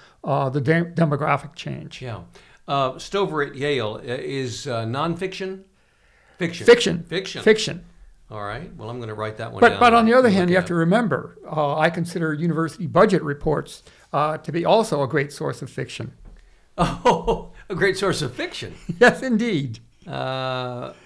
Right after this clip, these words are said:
Speaker 2: I must ask, why you've come to that conclusion.
Speaker 1: Well, uh, they have a plot, they have a cast,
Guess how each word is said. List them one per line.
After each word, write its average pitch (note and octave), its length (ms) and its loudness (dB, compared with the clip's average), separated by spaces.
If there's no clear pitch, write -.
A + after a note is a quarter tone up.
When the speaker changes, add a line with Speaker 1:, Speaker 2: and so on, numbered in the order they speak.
Speaker 2:
I A#2+ 80 -8
must C3+ 280 -6
ask, C3+ 500 -8
why B2 680 -8
you've A#2+ 260 -6
come A#2+ 200 -10
to A2+ 100 -8
that C3 200 -10
conclusion. G2 460 -12
Speaker 1:
Well, G3+ 560 8
uh, D3 680 4
they D#3+ 240 -2
have D#3+ 180 0
a D3 60 -2
plot, E3+ 560 0
they C#3 80 -2
have D#3+ 180 4
a - 60 0
cast, E3+ 640 0